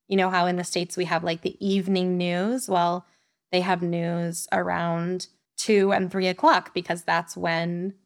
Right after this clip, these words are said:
that's when people are home. That's when people are, are paying attention. That's when people are sitting around the table and having conversations together about what's going on in the world. And so they always watch the news and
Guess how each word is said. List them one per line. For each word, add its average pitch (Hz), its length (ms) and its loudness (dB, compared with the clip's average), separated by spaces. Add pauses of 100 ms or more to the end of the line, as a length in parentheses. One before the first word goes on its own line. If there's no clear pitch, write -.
(120)
that's 165 200 -4
when 190 120 0
people 214 200 0
are 240 140 6
home. 294 380 2 (240)
That's 175 200 -4
when 185 140 0
people 190 360 -2
are, 180 540 0 (340)
are 185 140 2
paying 196 340 0
attention. 190 460 0
That's 175 160 -2
when 175 100 -4
people - 200 -4
are 185 60 2
sitting 185 400 0
around 170 280 0
the 175 80 -2
table 175 420 -2
and 175 120 -2
having 170 240 -2
conversations 175 760 -4
together 170 300 -2
about - 220 0
what's 175 160 -8
going 175 280 -4
on 233 140 2
in 208 100 2
the 185 60 0
world. 180 340 0 (760)
And 185 180 2
so 165 640 2
they 175 400 0
always 170 800 -2 (640)
watch 160 320 -4
the 240 100 0
news 226 440 -2 (540)
and 202 720 4